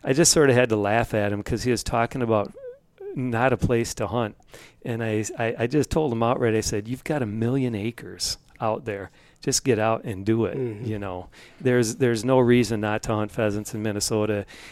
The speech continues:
Speaker 1: And if you don't hunt 'em in Minnesota this year, you're making up excuses.
Speaker 2: So just a clarification point. I think you said,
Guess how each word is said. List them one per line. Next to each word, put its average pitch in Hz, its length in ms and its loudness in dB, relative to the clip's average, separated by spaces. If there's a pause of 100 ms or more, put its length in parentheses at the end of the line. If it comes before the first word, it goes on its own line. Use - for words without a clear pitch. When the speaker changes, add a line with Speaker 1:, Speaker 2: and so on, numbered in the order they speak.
Speaker 1:
And 135 120 2
if 127 120 6
you 135 60 4
don't 135 220 6
hunt 127 180 2
'em 123 80 0
in 113 100 0
Minnesota 113 520 0
this 110 260 0
year, 107 120 0
you're 104 140 -2
making 104 320 -6
up 104 160 -8
excuses. - 640 -6 (200)
Speaker 2:
So 160 180 6
just 160 300 4
a 170 100 8 (220)
clarification 156 920 4
point. 127 220 2
I 123 60 4
think - 260 0
you 208 80 -4
said, 147 500 4